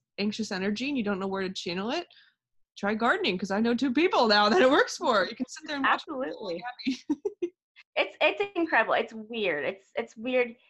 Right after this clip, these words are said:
Speaker 2: You just, you get so, like, invested with, "I wonder what my peppers look like," or, "I need to go check them," and it, it gets
Speaker 1: Yes.
Speaker 2: to focus on and care for, and, no, I would definitely recommend it.
Speaker 1: I cannot wait to have my roommate listen to this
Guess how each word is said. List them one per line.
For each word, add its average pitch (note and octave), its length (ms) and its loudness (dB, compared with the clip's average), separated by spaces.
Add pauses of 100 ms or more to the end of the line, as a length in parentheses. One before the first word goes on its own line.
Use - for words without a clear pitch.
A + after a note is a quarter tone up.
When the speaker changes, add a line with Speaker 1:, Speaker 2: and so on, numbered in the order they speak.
(140)
Speaker 2:
You B3 80 -10
just, B3 220 0 (140)
you B3+ 140 -6
get A#3+ 180 0 (140)
so, A#3+ 320 0
like, A#3 320 2
invested G3+ 560 -4
with, G3 140 -2 (680)
"I A#3 60 -2
wonder B3+ 180 0
what C#4 140 2
my A#3+ 80 2
peppers A3 340 -4
look G3 160 -6
like," E3+ 320 0
or, F#3+ 140 -2
"I - 20 -2
need G#3+ 120 -6
to A#3 60 -6
go A3 120 -4
check G3+ 320 -10
them," E3+ 340 -4
and D3+ 300 -8
it, G#3+ 140 -6 (220)
it D5 120 -4
gets B4+ 200 -4 (280)
Speaker 1:
Yes. C4+ 80 -4
Speaker 2:
to - 80 -20
focus A#3 240 -2 (180)
on C4 140 2
and G#3+ 100 -4
care G#3 320 -4
for, D#4+ 240 -2
and, F3 320 -2 (300)
no, A3+ 100 0
I G3 140 6
would G4 100 -2
definitely F#4+ 300 -2
recommend D#3 420 -4
it. - 180 -16 (240)
Speaker 1:
I A3 120 0
cannot A3+ 340 0
wait G#3+ 240 2
to A3+ 80 -4
have G#3 160 0
my G3+ 80 -4
roommate G3 340 -4
listen F#3+ 400 -6
to G3 120 -8
this F#3+ 180 -8